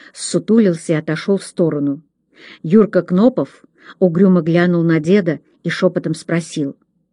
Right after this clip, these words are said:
«Как-то мы будем драться?» «Не возьму в поход», — в сердцах сказал дед. «Разве мы что-нибудь не так делаем?» —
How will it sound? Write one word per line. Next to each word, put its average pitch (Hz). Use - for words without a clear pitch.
«Как-то 202
мы 180
будем 190
драться?» 247
«Не 185
возьму 220
в -
поход», — 208
в -
сердцах 190
сказал 180
дед. 175
«Разве 240
мы 254
что-нибудь 233
не 226
так 226
делаем?» — 196